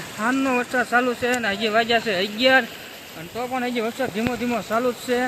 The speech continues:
અને તમારા ગામમાં કેવો વરસાદ છે, કોમેન્ટ કરી દેજો. અને જો ભાઈ, અહીંયા વરસાદ આવી ગયો છે ને, જો અહીં બતાવું તમને હું. આમથી છે ને, બધું ઓલી બાજુથી ઠેઠથી બધું પાણી આવે છે. અને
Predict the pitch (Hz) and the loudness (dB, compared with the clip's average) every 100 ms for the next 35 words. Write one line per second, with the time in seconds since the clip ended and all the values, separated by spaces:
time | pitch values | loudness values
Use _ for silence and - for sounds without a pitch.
0 | - - - - - - - - 196 180 | -4 -12 -18 -18 -20 -20 -20 -16 -14 -8
1 | 208 240 247 240 240 247 240 226 240 233 | -4 -2 0 0 0 2 0 0 0 2
2 | 233 233 233 - 220 226 226 208 233 226 | 0 0 -2 -2 -4 -4 -6 -6 -6 -4
3 | 254 247 247 - - - - - - - | -2 0 -2 -4 -14 -18 -18 -18 -18 -18
4 | - - 170 175 214 190 185 170 170 180 | -18 -16 -12 -8 -4 -2 0 0 0 0
5 | 160 185 214 180 196 208 208 214 208 175 | 0 -2 -2 0 0 0 -4 -4 -4 0
6 | 190 180 180 131 - - - - 170 233 | 0 0 -2 -8 -10 -12 -12 -6 -4 -2
7 | 208 190 208 208 196 208 - - - - | -2 -2 -2 -2 -2 -2 -4 -10 -10 -10
8 | - - - - - - - - - 208 | -12 -12 -12 -14 -14 -14 -16 -14 -4 -2
9 | 202 196 190 214 190 196 180 208 208 196 | -2 -2 0 2 0 0 0 2 4 4
10 | 208 208 196 196 196 202 185 190 190 202 | 4 2 2 0 -2 -4 -2 0 2 4
11 | 202 202 - 180 190 185 208 190 202 190 | 4 0 -2 -2 -2 -2 -2 -2 -4 0
12 | 214 233 - 196 180 180 - - - - | 0 0 -2 -2 -2 -4 -12 -16 -16 -16
13 | - - - - - - - - 156 | -16 -18 -18 -16 -14 -14 -12 -10 -6